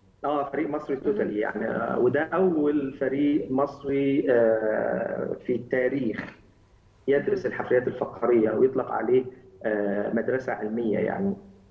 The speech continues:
Speaker 1: حتى طلب، ط-، آه، أحد طلابنا دلوقتي بي-، بتحضر دكتوراه في جامعة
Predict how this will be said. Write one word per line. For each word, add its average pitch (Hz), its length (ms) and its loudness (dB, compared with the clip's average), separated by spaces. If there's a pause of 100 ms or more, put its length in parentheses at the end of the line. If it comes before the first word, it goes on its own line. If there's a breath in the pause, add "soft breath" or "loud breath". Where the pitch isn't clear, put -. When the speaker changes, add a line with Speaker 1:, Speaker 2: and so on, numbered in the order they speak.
(340)
Speaker 1:
حتى 131 280 -2
طلب، 123 440 0 (100)
ط-، 143 40 0
آه، 120 640 0
أحد 127 180 -4 (120)
طلابنا 131 360 -2
دلوقتي 127 440 0
بي-، 123 180 -2 (360 loud breath)
بتحضر - 360 -2
دكتوراه - 440 -4
في - 120 -6
جامعة 123 260 2